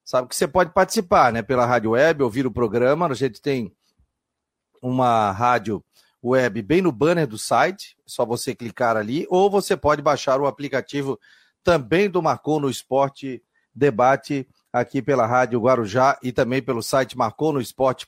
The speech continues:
ponto com ponto B R. Muito obrigado a todos pela audiência, <clears throat> pela presença, por curtirem as nossas redes sociais,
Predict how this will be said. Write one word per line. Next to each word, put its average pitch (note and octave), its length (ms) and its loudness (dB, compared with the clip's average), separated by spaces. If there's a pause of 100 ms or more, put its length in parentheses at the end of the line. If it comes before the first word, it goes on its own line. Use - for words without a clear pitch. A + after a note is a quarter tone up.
ponto G3 360 0
com C#3+ 340 0 (420)
ponto F3 320 -2
B B2+ 140 0
R. F#2 240 -2
Muito F#3 220 -2
obrigado C#3+ 420 2
a A#2 40 0
todos A#3 440 2
pela C#3+ 240 0
audiência, D3 720 -2 (100)
<clears throat> - 160 -10
pela D#3+ 220 0
presença, C#3+ 840 -2 (300)
por E3+ 220 -4
curtirem D#3 480 -2
as C3+ 80 0
nossas C#3 460 -2
redes F3+ 280 -2
sociais, D3 720 0